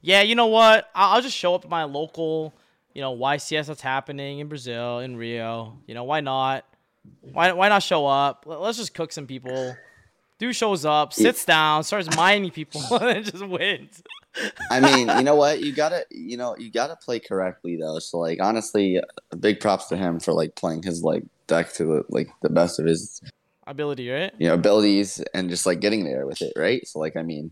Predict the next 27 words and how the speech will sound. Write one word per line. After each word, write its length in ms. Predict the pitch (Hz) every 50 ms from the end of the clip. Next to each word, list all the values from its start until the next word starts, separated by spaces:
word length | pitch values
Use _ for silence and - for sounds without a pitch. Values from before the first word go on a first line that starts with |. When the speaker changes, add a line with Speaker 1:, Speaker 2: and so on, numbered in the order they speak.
| _
Speaker 2:
he, 100 | - 90 90
he 220 | - - - 92
definitely 400 | 85 92 95 98 - - 101 95
had 200 | 92 98 90 90
to 60 | 90
be 120 | 85 87 85
doing 240 | 78 87 85 85 -
something 320 | - 90 80 - 78 78
right 280 | 82 87 82 73 - -
to 100 | - 90
win 120 | 80 76 76
all 100 | 80 78
those 160 | 65 67 76
matches. 400 | 78 85 78 73 - - 76 82
It's 140 | - 85 -
not 160 | 98 90 76
like 160 | 76 78 - -
you 80 | -
could 100 | - 78
just 180 | - - - -
win 160 | 85 82 78
all 120 | 76 80
those 180 | 71 82 85 85
games, 380 | - 90 85 73 67 80 - -
like, 180 | 73 71 -
every 240 | - 78 76 69 82
time. 360 | - 92 80 78 78 80 82